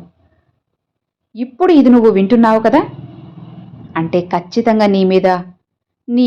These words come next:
ఇంటి మీద ఆ స్త్రీ ఏడుపు ఉంది. మరి ఆ స్త్రీ ఎవరు?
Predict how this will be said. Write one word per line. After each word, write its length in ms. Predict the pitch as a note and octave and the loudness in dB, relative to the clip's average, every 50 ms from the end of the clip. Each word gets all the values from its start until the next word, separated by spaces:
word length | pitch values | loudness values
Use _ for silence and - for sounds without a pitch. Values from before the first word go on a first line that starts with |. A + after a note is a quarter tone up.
| A#3 | 0
ఇంటి 180 | A3+ A3+ A3+ C4 | 0 0 0 2
మీద 180 | A#3 B3 A3+ A3+ | 2 2 2 2
ఆ 140 | G3+ G3+ F#3 | 0 0 -2
స్త్రీ 260 | G3 - - F#3+ G#3 | -4 -4 -4 -4 -2
ఏడుపు 380 | F#3+ F3 F3 F#3+ G#3 G3+ - G3+ | 0 2 2 2 2 0 -2 -4
ఉంది. 260 | F3+ F3 E3 F3 E3+ - _ _ _ _ _ _ _ _ _ _ _ _ _ _ _ _ _ _ _ _ _ _ _ _ | -4 -4 -4 -6 -8 -10 _ _ _ _ _ _ _ _ _ _ _ _ _ _ _ _ _ _ _ _ _ _ _ _
మరి 200 | F#3+ F#3+ F#3+ G3 F#3+ | -12 -10 -8 -6 -6
ఆ 120 | F#3 F3+ | -6 -6
స్త్రీ 280 | F#3 - - F#3 F#3 A3 | -8 -10 -10 -8 -4 -2
ఎవరు? 300 | A#3+ A3+ F#3 G3+ G#3 G3 | 0 0 0 -2 -4 -6